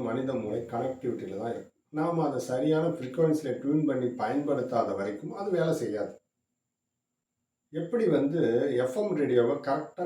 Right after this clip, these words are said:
டியூன் பண்ணி வைக்கிறோமோ, அந்த அலைவரிசையில அந்த சேனல் நமக்கு சரியான ஒரு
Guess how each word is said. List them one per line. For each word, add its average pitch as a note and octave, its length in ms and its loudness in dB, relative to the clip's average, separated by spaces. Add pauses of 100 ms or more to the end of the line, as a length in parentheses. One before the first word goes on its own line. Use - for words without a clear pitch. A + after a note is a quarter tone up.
டியூன் D#3 280 4
பண்ணி B2 180 0
வைக்கிறோமோ, G#2 520 -2 (360)
அந்த E3 220 -4
அலைவரிசையில D#3+ 680 2 (160)
அந்த D#3 240 -2 (1600)
சேனல் D#3+ 400 6
நமக்கு A#2 320 0 (180)
சரியான C#3 600 4 (500)
ஒரு A#2+ 160 -6